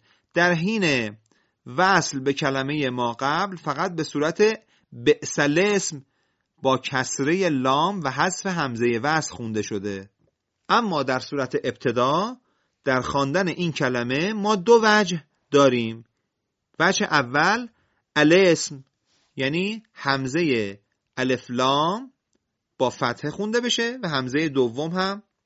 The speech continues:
حذف بشه، و وجه دوم لسم.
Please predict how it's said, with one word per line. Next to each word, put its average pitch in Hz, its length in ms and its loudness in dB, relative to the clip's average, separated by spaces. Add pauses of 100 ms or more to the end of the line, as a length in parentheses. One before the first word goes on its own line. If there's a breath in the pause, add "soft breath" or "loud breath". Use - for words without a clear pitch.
(760)
حذف 143 460 0
بشه، 202 400 0 (520)
و 156 400 0 (280)
وجه 123 640 0 (220)
دوم 131 680 2 (460)
لسم. 156 760 2